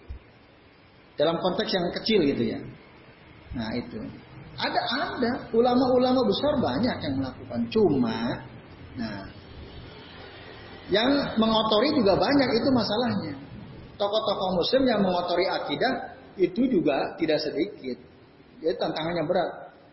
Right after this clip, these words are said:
Ini bangun, ini ngerobohin, bangun, robohin, terus gitu. Nah, tinggal tantangannya bagaimana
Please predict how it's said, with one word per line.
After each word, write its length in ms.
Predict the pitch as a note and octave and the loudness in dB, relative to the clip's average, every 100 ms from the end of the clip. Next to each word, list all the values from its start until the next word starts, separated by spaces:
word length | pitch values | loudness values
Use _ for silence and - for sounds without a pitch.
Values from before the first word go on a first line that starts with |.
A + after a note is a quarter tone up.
| - - | -20 0
Ini 220 | F3 F#3 | 2 4
bangun, 380 | D#3+ D3+ F3 D4 B3 | 2 2 4 4 4
ini 140 | F#3+ | 2
ngerobohin, 580 | G3+ F3 D#3 E3 C#3 A2+ | 4 2 2 2 2 0
bangun, 320 | C3+ D#3+ G#3+ | 0 0 0
robohin, 440 | G#3 D3+ D3 B2+ G#2 | 2 2 2 -2 -4
terus 240 | F#3 A3 D3+ | -2 -4 -2
gitu. 240 | C3+ B2 A2 A2 - - _ _ _ _ _ _ _ _ _ _ _ _ _ | -6 -8 -16 -18 -20 -20 _ _ _ _ _ _ _ _ _ _ _ _ _
Nah, 320 | G#2 G#2 G#2+ - - _ _ - _ | -16 -14 -18 -20 -20 _ _ -20 _
tinggal 340 | - D#3 F3+ C#4+ B3+ - - - - - - - - - - - | -2 0 2 2 0 -4 -10 -14 -18 -20 -20 -20 -20 -20 -20 -4
tantangannya 640 | G3 F3+ F3 A#3 D4+ G#3+ | -2 0 2 2 4 4
bagaimana 540 | E3+ E3+ D#3+ A#3 C4 | 2 2 2 2 2